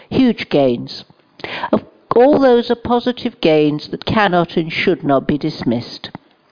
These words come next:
Of course, your committee could decide to leave the site empty and unused, providing no benefit to anyone. No public access,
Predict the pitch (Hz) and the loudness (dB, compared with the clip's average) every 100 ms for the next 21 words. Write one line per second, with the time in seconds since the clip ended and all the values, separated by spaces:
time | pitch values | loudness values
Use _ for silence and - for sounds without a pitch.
0 | _ - - - 294 285 349 330 - 262 | _ -16 -12 -4 -2 2 4 4 4 -2
1 | - 247 233 - 190 - - 294 - 165 | -2 -4 -4 -8 -8 -2 2 2 0 -6
2 | - 147 147 - 170 160 156 165 - 160 | -2 0 0 -2 2 2 2 -2 0 2
3 | 156 - 156 - - 190 190 202 196 190 | 2 2 0 -2 -2 0 2 0 2 2
4 | 175 - - 208 220 214 208 202 202 202 | 0 0 -4 0 2 2 -2 -6 0 0
5 | 196 185 156 - 156 - 151 127 131 123 | 2 0 0 -4 -4 0 2 2 2 2
6 | 117 117 147 _ - - - - - 165 | 2 0 -4 _ -16 -12 -12 -6 0 4
7 | 190 196 196 196 190 208 202 - - 254 | 4 2 -2 0 -2 0 -2 -2 0 0
8 | 262 - | 0 -6